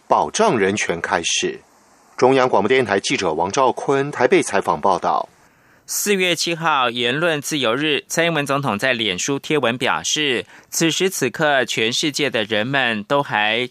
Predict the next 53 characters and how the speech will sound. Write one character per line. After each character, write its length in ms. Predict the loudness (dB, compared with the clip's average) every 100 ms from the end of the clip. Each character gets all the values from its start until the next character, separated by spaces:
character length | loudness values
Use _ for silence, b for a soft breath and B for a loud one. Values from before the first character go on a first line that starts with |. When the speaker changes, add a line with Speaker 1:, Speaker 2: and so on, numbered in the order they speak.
| _
Speaker 2:
跟 340 | 0 0 0 -6 B B B
疫 160 | -2 -2
病 340 | 0 -2 -2
在 320 | -2 0 0 0
战 260 | -2 -2
斗， 380 | 0 2 2 0 b b
而 180 | 0 2
我 100 | 2
们 160 | 0
相 220 | -2 -2 -2
信， 340 | -2 -2 -4 0
越 180 | 0
民 240 | 2 0 -2
主、 300 | 0 0 0
越 180 | 0 0
透 240 | 2 0
明 160 | 0 -2
的 120 | -4
体 240 | -4 -6
制， 400 | -4 -2 0 -2 -4 B
也 300 | 0 2 2
越 240 | 0 0 0
能 200 | 0 -2
带 200 | -2 -2
给 160 | -2
人 180 | 0 -2
们 400 | 0 0 0 -2 -2
战 220 | 0 0
胜 340 | 0 0 0
病 380 | -2 0 0 0
毒 160 | -2 0
的 160 | 0
信 260 | -2 -2 -2
心。 480 | -2 0 0 -2 -4 _ _ B B B
总 200 | 2 4
统 160 | 2
认 200 | 2 0
为， 440 | 0 0 2 0 -4 B B
有 260 | 2 4
言 180 | 2 2
论 180 | 2 0
自 200 | 0 -2
由 120 | 0
的 120 | 0
社 240 | 0 0 0
会， 280 | 0 0 -2
才 240 | 0 0
有 220 | 2 0
天 300 | 0 -2 -2
然 160 | 0 -2
的 80 | -2
抗 280 | 0 0 -2
体， 440 | -2 -2 0 -4